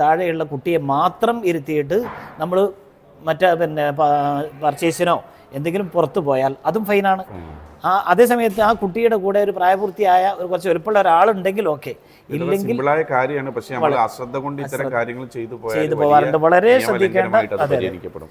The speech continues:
Speaker 2: ഉം.
Speaker 1: ഇതിനൊക്കെ, പിന്നെ, അൻപത് ദീനാർ ഫൈൻ മുതൽ രണ്ട് മാസം വരെ തടവ്, ആ, ഫൈൻ അടച്ചിട്ടില്ലെങ്കിൽ രണ്ട് മാസം തടവും, അതേ പ്രകാരം നൂറ് ദീനാർ മുതൽ ഇരുന്നൂറ് ദീനാർ വരെ ഫൈനും ലഭിക്കാവുന്ന ശിക്ഷയാണ്. ഇതിൽ ഫൈൻ എന്നത്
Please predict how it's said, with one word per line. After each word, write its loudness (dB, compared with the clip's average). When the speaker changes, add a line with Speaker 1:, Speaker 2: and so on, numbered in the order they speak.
Speaker 2:
ഉം. -20
Speaker 1:
ഇതിനൊക്കെ, 0
പിന്നെ, -2
അൻപത് 2
ദീനാർ 2
ഫൈൻ 0
മുതൽ 0
രണ്ട് -2
മാസം 0
വരെ 0
തടവ്, 2
ആ, 0
ഫൈൻ 0
അടച്ചിട്ടില്ലെങ്കിൽ -2
രണ്ട് -6
മാസം -4
തടവും, -4
അതേ -4
പ്രകാരം 2
നൂറ് -6
ദീനാർ -8
മുതൽ -8
ഇരുന്നൂറ് -8
ദീനാർ -6
വരെ -6
ഫൈനും -8
ലഭിക്കാവുന്ന -6
ശിക്ഷയാണ്. -12
ഇതിൽ -6
ഫൈൻ 0
എന്നത് 0